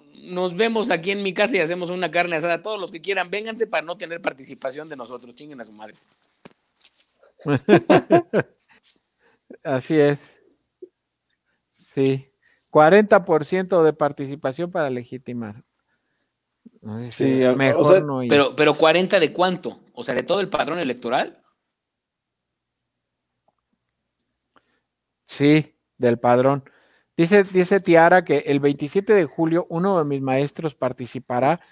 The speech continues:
Speaker 2: en una conferencia sobre el tema. Ah, qué buena onda, pues,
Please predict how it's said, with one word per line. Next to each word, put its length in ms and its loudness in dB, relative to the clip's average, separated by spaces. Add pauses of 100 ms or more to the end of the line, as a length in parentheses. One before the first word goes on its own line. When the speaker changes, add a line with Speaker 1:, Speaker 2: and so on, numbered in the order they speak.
(200)
Speaker 2:
en 140 -2
una 180 2
conferencia 680 0
sobre 280 -2
el 120 -2
tema. 400 0 (100)
Ah, 540 6
qué 80 -2
buena 300 2
onda, 200 0
pues, 340 -10